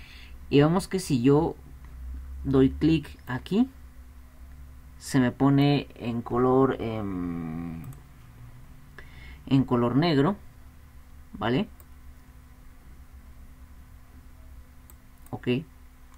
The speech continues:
porque tengo, eh, pues la capa invertida. Y si yo la pongo invertida, se me pone en color blanco.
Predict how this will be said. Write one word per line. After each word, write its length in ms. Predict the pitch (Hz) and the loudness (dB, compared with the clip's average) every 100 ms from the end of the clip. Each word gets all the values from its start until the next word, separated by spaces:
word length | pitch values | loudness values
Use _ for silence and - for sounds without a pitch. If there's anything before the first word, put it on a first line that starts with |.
| - - - - - | -20 -20 -20 -20 -2
porque 240 | 127 131 | 0 0
tengo, 560 | 120 127 127 131 135 127 - | 0 2 6 8 8 4 -4
eh, 280 | 110 107 110 | -8 -8 -6
pues 180 | 107 104 | -8 -6
la 120 | 107 | -4
capa 440 | 107 104 92 95 95 | -4 -6 -6 -6 -6
invertida. 640 | 82 85 135 - 151 156 - - - - - - - - | -8 -8 -6 0 2 0 -4 -20 -20 -20 -20 -20 -20 -8
Y 120 | 117 | -6
si 160 | - 117 | 0 4
yo 120 | 123 | 6
la 180 | 127 127 | 4 4
pongo 200 | 127 131 | 4 6
invertida, 540 | 131 131 131 139 151 | 6 4 2 2 2
se 160 | 143 127 | 0 -2
me 80 | 110 | -2
pone 240 | - 113 | -2 -2
en 120 | 117 | -2
color 340 | 117 107 - - | -4 -6 -6 -2
blanco. 440 | 139 135 101 - | 0 2 0 -8